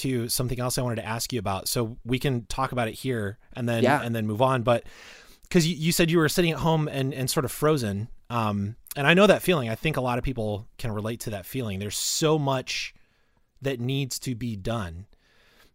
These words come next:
Speaker 1: Uh, and so it's really easy to get overwhelmed and, and not do anything because you just don't know where to start. There's so much.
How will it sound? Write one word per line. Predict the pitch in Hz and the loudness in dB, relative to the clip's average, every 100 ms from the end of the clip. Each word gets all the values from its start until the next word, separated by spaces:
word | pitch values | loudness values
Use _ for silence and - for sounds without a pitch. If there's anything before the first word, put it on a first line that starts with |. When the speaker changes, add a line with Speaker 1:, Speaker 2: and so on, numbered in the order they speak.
| _ | _
Speaker 1:
Uh, | 127 113 107 104 - | -4 0 0 -2 -2
and | 143 151 135 | 0 0 0
so | - 160 151 | 0 4 4
it's | 143 147 | 4 0
really | 135 160 175 | 2 4 4
easy | 151 160 160 | 2 0 0
to | 156 | 2
get | 151 | 2
overwhelmed | 151 147 180 151 98 - | 4 4 4 2 -2 -4
and, | 117 113 113 120 - | -4 -2 -4 -6 -6
and | 123 117 | -2 0
not | 117 123 107 | 0 -2 -4
do | 104 175 | 0 0
anything | 170 101 104 | 0 -2 -6
because | 101 104 113 101 - - | -6 -4 -4 -4 -6 -8
you | 127 127 | -8 -8
just | 117 147 - | -4 -4 -2
don't | 135 131 | -4 -2
know | 120 | -2
where | 113 | -4
to | 101 | -4
start. | - 107 | -6 -6
There's | 87 90 | -8 -8
so | - 117 | -6 -4
much. | 107 123 - - | -4 -6 -8 -12